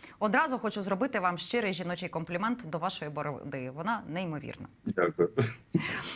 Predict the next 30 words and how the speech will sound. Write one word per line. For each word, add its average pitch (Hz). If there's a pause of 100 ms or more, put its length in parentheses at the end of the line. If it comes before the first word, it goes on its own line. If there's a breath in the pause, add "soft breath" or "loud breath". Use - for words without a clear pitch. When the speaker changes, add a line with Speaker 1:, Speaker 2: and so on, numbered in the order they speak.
(100)
Speaker 1:
Пане 302
Дмитре, 247
розкажіть 247
нам, 277
ну, 269
з -
того, 294
що 240
можете 220
говорити 202
публічно, 214
з 202
того, 190
що -
дозволено, 196
про 208
поточну 208
ситуацію 190 (240 loud breath)
на 190
тому 202
напрямку, 185
де 180
зараз 175
виконуєте 170
бойові 165
завдання 165
ви 175
і 156
ваш 143
підрозділ. 131